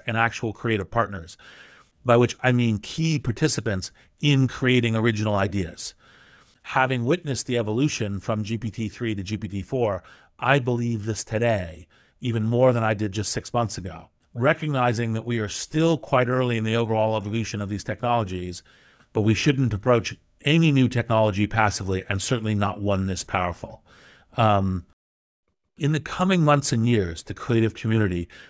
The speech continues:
will engage with large language models and other forms of A I at a quickly accelerating pace, first from curiosity,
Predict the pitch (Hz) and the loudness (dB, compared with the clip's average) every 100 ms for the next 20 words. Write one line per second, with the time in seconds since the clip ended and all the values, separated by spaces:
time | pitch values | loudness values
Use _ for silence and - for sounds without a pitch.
0 | _ 107 107 104 107 101 101 104 110 110 | _ 0 0 4 2 2 0 4 6 4
1 | 110 104 101 101 95 90 87 - 117 - | 0 0 0 0 -2 -2 -6 -6 -6 2
2 | 120 113 - 107 98 92 95 95 92 90 | 2 2 2 0 2 0 0 2 0 0
3 | 87 - - - _ _ - 110 101 98 | -4 -8 -20 -20 _ _ -6 0 0 0
4 | - - 147 135 117 - 117 110 101 95 | -2 0 2 0 0 2 2 4 2 -2
5 | - 98 - - _ _ - 160 147 - | -2 -4 -4 -10 _ _ -4 4 4 4
6 | - 104 98 120 107 107 98 90 82 | 0 -2 0 2 4 4 2 -4 -8